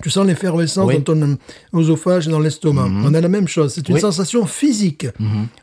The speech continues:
Speaker 1: Euh, j'ai l'impression de boire un champagne, sensation physique.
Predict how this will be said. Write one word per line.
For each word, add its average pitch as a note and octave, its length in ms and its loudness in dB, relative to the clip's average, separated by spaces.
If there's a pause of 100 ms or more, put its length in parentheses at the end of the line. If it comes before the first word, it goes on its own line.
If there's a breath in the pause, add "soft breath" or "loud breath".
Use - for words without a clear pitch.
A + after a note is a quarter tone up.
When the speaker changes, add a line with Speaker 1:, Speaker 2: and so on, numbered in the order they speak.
Speaker 1:
Euh, D3 400 2
j'ai C#3+ 100 0
l'impression F3 440 0
de E3 100 2
boire F#3+ 220 2
un E3 120 2
champagne, F#3+ 560 0 (200 loud breath)
sensation G3+ 500 0
physique. E3 480 -2